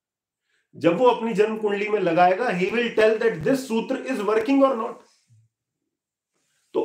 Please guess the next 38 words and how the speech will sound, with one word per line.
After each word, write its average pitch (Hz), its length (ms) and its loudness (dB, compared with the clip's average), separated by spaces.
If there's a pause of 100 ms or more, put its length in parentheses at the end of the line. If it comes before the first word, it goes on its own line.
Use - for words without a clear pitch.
आधा 165 240 2
एस्ट्रोलॉजर 233 520 0
बेचारा 220 320 0
इस 214 140 2
बात 208 220 0
से 220 120 -4
disturb 190 440 0
होता 190 200 -2
है 190 120 0
कि 190 160 2
यार 185 200 2
उसने 185 240 -4
मेरे 180 240 -2
को 175 240 0
ऐसे 160 260 -4
बोल 160 300 2
दिया, 165 320 4
मेरा 156 260 0
काम 143 340 -4
नहीं 156 200 0
कर 143 160 -4
रहा 156 220 -2
है, 156 160 0
वो 143 220 0
मेरे 147 260 0
बारे 135 280 -2
में 139 140 -2
ऐसे 131 300 -4
बोल 131 280 -2
रहा 156 140 0
है, 143 100 -2
मेरे 127 220 -2
बारे 131 260 0
में 135 140 -2
वैसे 120 280 -8
बोल 117 280 -10
रहा 107 160 -12
है। - 60 -16